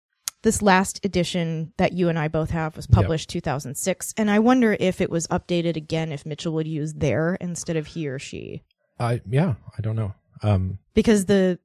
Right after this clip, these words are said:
Speaker 1: it references the master, right? So the ma-,
Speaker 2: Yeah.
Speaker 1: the, uh, the master, the person, the person who is a master of the way, the
Speaker 2: Yes,
Speaker 1: Tao,
Speaker 2: right.
Speaker 1: um,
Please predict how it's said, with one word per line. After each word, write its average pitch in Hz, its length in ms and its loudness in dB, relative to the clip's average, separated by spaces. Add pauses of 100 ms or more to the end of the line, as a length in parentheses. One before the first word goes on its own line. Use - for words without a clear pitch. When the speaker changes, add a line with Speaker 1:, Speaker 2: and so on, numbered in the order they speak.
(120)
Speaker 1:
it - 200 2
references 220 580 2
the 170 120 0
master, 151 640 -2
right? 165 300 -4
So 185 140 4
the 180 80 2
ma-, 170 260 -2
Speaker 2:
Yeah. 101 320 6
Speaker 1:
the, - 60 2
uh, - 120 6
the 196 200 4
master, 170 420 0
the 165 100 -2
person, 185 500 0
the 180 100 -4
person 247 300 4
who 196 140 2
is 180 180 2
a 175 60 4
master 165 460 0
of 160 420 -2 (320)
the 175 160 4
way, 165 600 4
the 170 160 -4
Speaker 2:
Yes, 156 180 6
Speaker 1:
Tao, 143 320 0
Speaker 2:
right. 95 240 0 (240)
Speaker 1:
um, 165 380 0